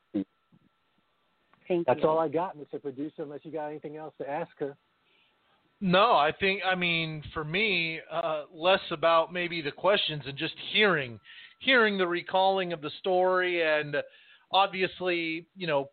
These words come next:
Speaker 3: programs and, uh, all businesses adapt to the times and, and shift and mold and shape over time, at least the ones who are going to continue to be in business, right? You have to adapt to the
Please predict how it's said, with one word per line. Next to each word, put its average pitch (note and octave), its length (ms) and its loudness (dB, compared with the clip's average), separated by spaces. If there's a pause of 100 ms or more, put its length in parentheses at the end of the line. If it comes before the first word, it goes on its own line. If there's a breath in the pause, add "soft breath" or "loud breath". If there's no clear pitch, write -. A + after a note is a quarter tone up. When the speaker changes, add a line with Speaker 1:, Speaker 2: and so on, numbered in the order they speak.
Speaker 3:
programs E3 840 2
and, B2+ 480 -4 (180)
uh, C#3+ 160 0
all A#3 300 2
businesses D3+ 720 -4 (220)
adapt D3 580 -2 (120)
to E3 100 -6
the C#3+ 120 -2
times D3+ 540 -2
and, C3 220 -10
and C3 120 -12 (160)
shift E3 280 -4
and C3+ 120 -4
mold D3 380 2
and B2+ 140 -2 (100)
shape D3 220 2
over C3+ 240 0
time, D3 400 4
at B2+ 120 -4
least D#3+ 360 -8 (360 loud breath)
the D3+ 60 4
ones D3 400 2
who D3 100 -4
are C3+ 100 0
going C#3 280 0
to C3 60 -6
continue C#3 480 -4
to C3 80 -2
be E3 240 0
in C#3 100 0
business, C3 480 -2
right? C#3 220 2
You C#3+ 100 -8
have C#3 240 0
to B2 140 -8
adapt B2+ 520 2
to C#3+ 100 -2
the A#2+ 180 2